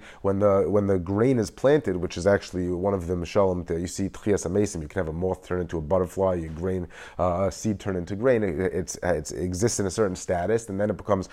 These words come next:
totally mush, totally negated. It becomes worse than it was to begin with. But when it comes back, it comes back even than it was be-, better, even than it was in its initial state. It comes back even in an enhanced form of life. So Tchias Amesim we don't relate to, but over here, these are things that in our world, a moth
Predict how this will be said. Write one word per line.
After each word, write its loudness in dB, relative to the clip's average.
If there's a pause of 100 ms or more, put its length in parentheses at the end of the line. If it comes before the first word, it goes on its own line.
(220)
totally 4
mush, 0
totally 2
negated. 0
It -4
becomes -6
worse 2
than 0
it 0
was 4
to -6
begin -2
with. 2
But -8
when 0
it -4
comes -6
back, 4
it -6
comes -2
back 2
even 0
than 0
it 0
was 0
be-, 2 (340)
better, 12
even 4
than 4
it 6
was 6
in 2
its 0 (240)
initial 8
state. 2
It 0
comes 2
back 4
even 0
in 0
an 2
enhanced 4 (220)
form 4
of 0
life. 4 (180)
So 0
Tchias 2
Amesim 2
we 2
don't 4
relate 6
to, -2
but -2
over 2
here, 2
these 0
are 2
things 0
that 0
in 2
our 6
world, 6
a 0
moth 4